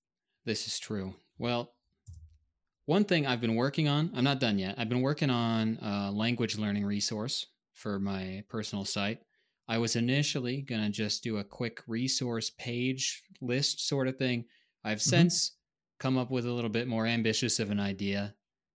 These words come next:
Speaker 1: and th-, thus have not finished that yet, as
Speaker 2: Okay.
Speaker 1: is only natural.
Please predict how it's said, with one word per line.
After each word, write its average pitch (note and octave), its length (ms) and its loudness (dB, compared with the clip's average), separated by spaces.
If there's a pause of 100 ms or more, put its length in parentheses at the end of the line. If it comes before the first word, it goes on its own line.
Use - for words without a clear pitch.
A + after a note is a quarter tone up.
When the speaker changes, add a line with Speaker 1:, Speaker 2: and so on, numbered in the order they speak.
(140)
Speaker 1:
and G#2 200 0
th-, A2+ 320 0
thus A2+ 300 0
have G#2 200 -2
not A2+ 220 -2
finished A2 380 -4
that F#2+ 240 -6
yet, F#2+ 240 -8 (360)
as G2 520 -4
Speaker 2:
Okay. B2 280 4
Speaker 1:
is G#2+ 280 -2
only A2 300 -2
natural. G#2 580 -2